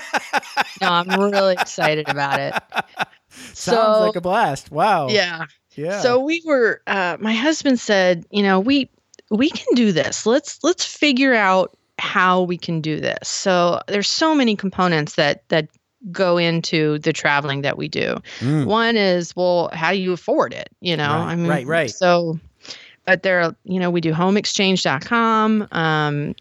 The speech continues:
Speaker 1: That
Speaker 2: we use air, air
Speaker 1: home exchange dot com, when I saw that on your website, I was like,
Speaker 2: Mm-hmm.
Speaker 1: "I have been trying to conceptualize how that would work."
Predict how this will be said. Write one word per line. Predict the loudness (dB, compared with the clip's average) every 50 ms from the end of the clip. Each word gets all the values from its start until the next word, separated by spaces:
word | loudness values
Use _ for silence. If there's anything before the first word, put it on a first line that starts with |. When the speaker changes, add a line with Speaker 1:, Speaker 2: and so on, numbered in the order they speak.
| _ -6
Speaker 1:
That | -4 -2 0
Speaker 2:
we | 0
use | 0 0 0 0 0
air, | 0 0 0
air | 2 2
Speaker 1:
home | 0 0
exchange | 0 0 0 0 0
dot | -2 -4 -6 -8
com, | -8 -8 -6 -4 -4
when | -4 -4
I | -6
saw | -6 -8 -6 -4 -2 -2 -2 0
that | 0 0 0 0
on | 0 -2 -2 0
your | 0 0 0
website, | 0 0 0 -2 -2 -4 -4 -2 -2 -2 -2
I | -2 -2
was | -2 -2 -2 -2
like, | -2 0 -2 -2 -4
Speaker 2:
Mm-hmm. | -6 -4 0 0 0 0 0
Speaker 1:
"I | 0 2 2 4
have | 4 2 2 2 2 2 2 2 0 -2 -2
been | 0 2 4 4 4 2 2 0
trying | 0 0 0 0 2 2 2 2 2
to | 0 -2
conceptualize | -2 -2 -2 -2 -2 -2 -4 -4 -4 -4 -4 -2 -2 0 0 -2 -2 -4 -4 -6 -8 -10
how | -10 -6 -4 -2 -2 -2
that | -2 -2 -2 -4 -4 -6 _ _ _ _ _ _ _
would | -12 -8 -6 -6 -6
work." | -6 -6 -6 -4 -6 -6 -10 _ -20 -20 -20 -20